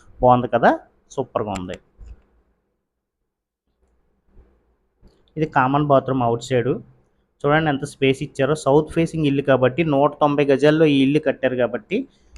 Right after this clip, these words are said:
చాలా అంటే చాలా బాగుంది. అవుట్ సైడ్ కూడా స్పేస్ ఎక్కువ ఇచ్చారు, ఇబ్బంది లేకుండా ఉంది.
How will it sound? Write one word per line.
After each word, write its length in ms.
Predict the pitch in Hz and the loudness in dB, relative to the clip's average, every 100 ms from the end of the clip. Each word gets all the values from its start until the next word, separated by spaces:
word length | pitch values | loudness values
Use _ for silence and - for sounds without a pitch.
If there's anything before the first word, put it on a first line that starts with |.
| - | -20
చాలా 220 | - 117 123 | -2 4 4
అంటే 200 | 127 127 | 2 -2
చాలా 240 | 135 113 107 | 0 0 0
బాగుంది. 280 | 107 107 | 0 0
అవుట్ 200 | 107 101 | -2 -2
సైడ్ 160 | - 101 | -6 -10
కూడా 240 | 101 107 170 | -6 -4 -2
స్పేస్ 360 | - 131 117 123 | -2 -4 -4 -6
ఎక్కువ 220 | - 113 | -12 -14
ఇచ్చారు, 280 | - 113 123 | -10 -6 -2
ఇబ్బంది 320 | 165 117 120 117 | -2 -2 -2 -2
లేకుండా 280 | 110 113 | -2 -6
ఉంది. 240 | 110 101 | -8 -8